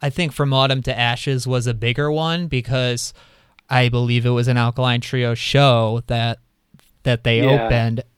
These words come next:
Speaker 1: Everyone was like, "That guy plays a double kick drum and he sings. That's crazy." And I'm like,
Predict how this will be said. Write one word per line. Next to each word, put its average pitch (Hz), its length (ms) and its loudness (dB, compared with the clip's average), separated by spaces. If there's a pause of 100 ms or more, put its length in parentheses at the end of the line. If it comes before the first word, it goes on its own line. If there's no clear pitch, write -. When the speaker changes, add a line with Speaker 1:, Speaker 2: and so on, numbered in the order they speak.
(220)
Speaker 1:
Everyone 139 460 0
was 131 100 -2
like, 131 380 0 (200)
"That - 200 -6
guy 170 180 -2
plays 175 300 -4
a 165 40 -4
double 156 360 -2
kick - 480 -6 (320)
drum 170 500 0 (220)
and 175 120 -2
he 170 80 0
sings. 185 640 -2 (260)
That's - 280 0
crazy." 196 520 0
And 170 120 0
I'm 175 100 -2
like, 165 300 -2